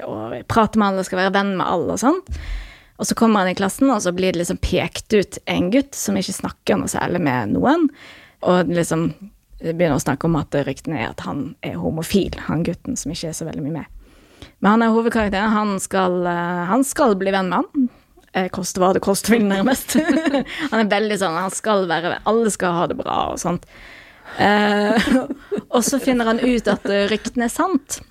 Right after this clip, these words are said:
Og da får han et øyeblikk med seg selv, hvor han blir litt sånn, åh, på at noen er homofil, da.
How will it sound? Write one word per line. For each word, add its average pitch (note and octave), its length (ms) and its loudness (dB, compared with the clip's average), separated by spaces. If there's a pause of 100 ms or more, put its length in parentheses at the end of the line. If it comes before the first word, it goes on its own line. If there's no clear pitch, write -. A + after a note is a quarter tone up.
(840)
Og G#3+ 80 2
da A3 120 6
får G#3+ 280 2
han F#3+ 120 0
et - 160 -4
øyeblikk F#3+ 680 0
med F#3+ 180 -2
seg - 180 -6
selv, B3 380 2 (720)
hvor F#3+ 320 4
han F3+ 800 -2
blir F3+ 200 4
litt E3 140 -2
sånn, G#3 500 0 (260)
åh, A3+ 240 4 (720)
på - 140 0
at F#2 140 -4
noen E3 260 0
er F3+ 80 2
homofil, F#3 400 2
da. - 140 0